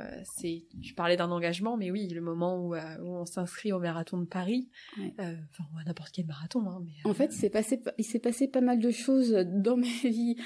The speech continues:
Speaker 2: entre le moment où j'ai commencé à courir et le moment où, euh, où je me suis décidée pour ce marathon. Euh, ce qui a, ce qui a déjà changé beaucoup de choses, ça a été le, le fait de boucler ce dix kilomètres, le premier tout di-, <laughs> tout premier dix kilomètres où,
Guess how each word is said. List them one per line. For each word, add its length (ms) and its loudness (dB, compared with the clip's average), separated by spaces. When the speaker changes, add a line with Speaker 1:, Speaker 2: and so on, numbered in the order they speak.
Speaker 2:
entre 220 2
le 60 4
moment 220 6
où 40 6
j'ai 140 4
commencé 440 0
à 80 4
courir 340 4
et 60 6
le 60 4
moment 360 4
où, 180 2
euh, 360 0
où 40 0
je 80 0
me 60 4
suis 160 -4
décidée 380 2
pour 180 -4
ce 100 -4
marathon. 520 0
Euh, 400 4
ce 120 -6
qui 120 2
a, 120 0
ce 100 -10
qui 100 2
a 20 0
déjà 300 2
changé 320 2
beaucoup 240 0
de 40 2
choses, 180 0
ça 100 2
a 20 -2
été 160 0
le, 380 0
le 80 -2
fait 160 -2
de 80 -6
boucler 420 0
ce 60 -8
dix 120 -6
kilomètres, 540 0
le 100 -2
premier 320 2
tout 140 -6
di-, 140 -4
<laughs> 220 -10
tout 100 -10
premier 360 2
dix 120 -6
kilomètres 560 0
où, 80 -6